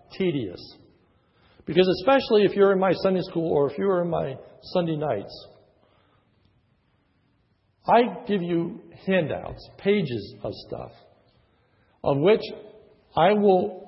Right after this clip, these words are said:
quote a portion of Scripture and then underline where that idea comes from, to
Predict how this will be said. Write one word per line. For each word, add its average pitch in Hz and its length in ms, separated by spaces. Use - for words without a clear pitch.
quote 196 360
a 165 180
portion 202 360
of 160 100
Scripture 160 520
and 151 320
then 214 340
underline 151 760
where 185 340
that 196 220
idea 165 520
comes 147 320
from, 92 200
to 165 80